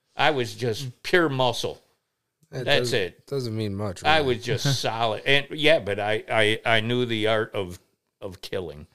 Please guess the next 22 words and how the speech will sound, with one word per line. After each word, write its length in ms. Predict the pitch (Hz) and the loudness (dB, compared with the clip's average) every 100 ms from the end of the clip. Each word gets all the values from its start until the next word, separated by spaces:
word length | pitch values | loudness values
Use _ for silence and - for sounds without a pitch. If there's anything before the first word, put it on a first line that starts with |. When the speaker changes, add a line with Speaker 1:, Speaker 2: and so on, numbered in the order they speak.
| - - - - - - | -14 -12 -14 -18 -16 -16
Speaker 1:
<laughs> 800 | - - - - - _ _ - | -12 -12 -12 -6 -6 _ _ -6
Speaker 3:
I've 160 | 117 | -6
seen 180 | - 139 | -2 -4
some 140 | 123 104 | -4 0
fat 300 | 123 120 95 | 4 4 2
guys 300 | 117 110 98 | 0 0 -2
kill 200 | - 107 | -4 -2
some 200 | 98 98 | -2 -2
muscular 380 | 107 - 98 92 | -4 -4 -8 -6
people. 420 | 110 101 - - _ _ _ - _ 107 | -6 -8 -10 -20 _ _ _ -20 _ -2
Not 120 | 131 | 4
Speaker 1:
Yeah. 160 | 123 113 | 6 6
Speaker 3:
kill 180 | 113 | 2
'em, 80 | 101 | 4
Speaker 2:
Yeah, 140 | 143 139 | 6 4
Speaker 3:
but 80 | - | 4
fuck 160 | 110 | -2
Speaker 2:
he, 120 | 190 202 | 0 -2
Speaker 3:
'em 60 | |
up. 120 | 101 - | -4 -4
Speaker 2:
he, 200 | 190 - _ _ - | -6 -6 _ _ -10
he, 180 | 156 | -10